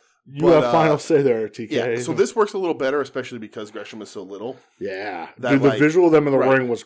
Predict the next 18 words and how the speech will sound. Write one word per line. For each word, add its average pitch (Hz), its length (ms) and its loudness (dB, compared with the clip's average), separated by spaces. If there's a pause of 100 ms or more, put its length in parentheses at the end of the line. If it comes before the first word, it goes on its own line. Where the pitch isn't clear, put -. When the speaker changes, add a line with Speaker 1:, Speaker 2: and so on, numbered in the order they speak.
Speaker 1:
wild. 113 320 -4
Speaker 2:
Uh, 123 360 2 (280)
Sat-, 160 420 -6
Sat-, 160 420 -2
Satnam 156 440 -6
Singh, 143 500 -6 (320)
uh, 113 580 -4 (220)
I, 139 200 -4
I 135 160 -6
looked 170 280 -8
up 165 140 -4
some, 131 480 -10
some 120 320 -12
pre-wrestling 165 680 -10
pictures 185 340 -10
of 185 120 -6
him, 196 220 -2
and 113 260 -6